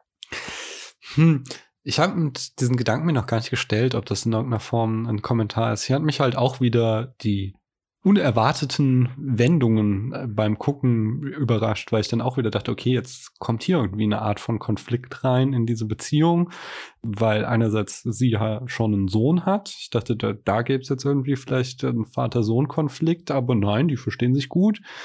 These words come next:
Oder dass es jetzt hier einen, ja, Konflikt gibt damit, dass er halt arbeitslos ist,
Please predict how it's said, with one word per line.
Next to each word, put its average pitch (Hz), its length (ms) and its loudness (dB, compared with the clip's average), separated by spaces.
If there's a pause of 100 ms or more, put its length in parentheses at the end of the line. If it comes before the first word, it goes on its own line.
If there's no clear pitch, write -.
(260)
Oder 127 420 4
dass 127 240 0
es 127 160 0
jetzt 123 180 0
hier 131 140 2
einen, 123 640 2
ja, 117 260 2
Konflikt 127 420 -2
gibt 127 180 -4
damit, 117 240 2
dass 113 140 -2
er 117 100 0
halt 113 160 -2
arbeitslos 123 680 -2
ist, - 340 -4